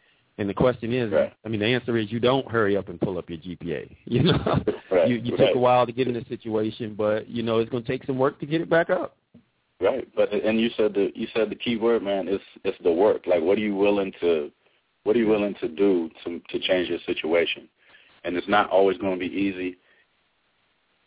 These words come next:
Speaker 2: But the great thing about, um, you know, our school systems and just, you know, a lot of things in our community, there's people there that have been through it that can, that can help, you know, that can give you, s-, you know, a word of advice,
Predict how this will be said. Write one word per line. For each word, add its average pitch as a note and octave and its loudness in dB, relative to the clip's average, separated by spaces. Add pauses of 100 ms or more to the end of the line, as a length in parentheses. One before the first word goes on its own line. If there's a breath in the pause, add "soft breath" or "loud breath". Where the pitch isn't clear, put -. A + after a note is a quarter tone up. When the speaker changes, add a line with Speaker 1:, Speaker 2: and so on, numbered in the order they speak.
(160)
Speaker 2:
But G#2+ -2
the G2+ 0
great A2 2
thing A#2+ 4
about, G2 2
um, E2+ 2 (1400)
you A#2 -2
know, G2 4
our F2+ 4
school B2+ 2
systems A#2+ 0
and E2+ -2
just, G2 0 (160)
you - -4
know, F2 2
a - 0
lot G2 4
of - -8
things G2+ -4
in F#2+ -4
our F#2 2
community, A2 -2
there's - -12
people - -2
there G#2+ 4
that G2 2
have F2 0
been G2 -6
through A#2+ 2
it D2+ -6
that F2+ -2
can, E2+ -10 (920 soft breath)
that - 0
can - -4
help, C#3+ 2 (160)
you G2 -6
know, G2 4
that F#2 0
can E2+ -6
give G#2+ -2
you, A#2 0
s-, A2 -8
you G2+ -2
know, F#2 4
a E2 4
word G#2 4
of G2 2
advice, F#2 2